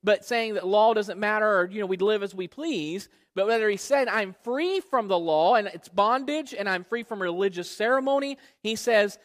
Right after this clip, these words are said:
and I don't have to live accordingly I can live as one who is free from all of that while still remaining under submission to the righteousness of God in Jesus Christ. And so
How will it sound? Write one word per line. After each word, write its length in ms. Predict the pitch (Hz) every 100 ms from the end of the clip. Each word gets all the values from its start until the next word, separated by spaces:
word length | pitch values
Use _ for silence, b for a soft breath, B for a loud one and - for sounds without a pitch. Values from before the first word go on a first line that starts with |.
| b
and 120 | 196
I 100 | 202
don't 180 | 247 226
have 320 | 175 247 269 -
to 140 | 226
live 300 | 202 226 254
accordingly 840 | 208 - 262 302 226 151 147 156 - b b
I 140 | 196 226
can 260 | 220 196
live 240 | 208 269 240
as 220 | 220 190
one 160 | 214
who 120 | 202 196
is 160 | 185
free 280 | - 247 254
from 180 | 226 196
all 300 | 196 247 320
of 160 | 220
that 280 | 170 165 165 b b _
while 200 | 214 220
still 420 | - - 285 285
remaining 680 | 233 214 208 240 320 262 202 190
under 600 | 233 311 233 190 185 185 b b
submission 640 | - 226 208 254 294 226 208
to 100 | 233
the 120 | 240
righteousness 840 | 190 185 196 - 233 - 226 240
of 200 | 277 240
God 440 | 156 165 143 156 202 b b _ -
in 260 | 208 220
Jesus 440 | 214 165 160 202 214
Christ. 520 | - 285 143 98 - _ _ _
And 200 | 220 220
so 320 | - 247 220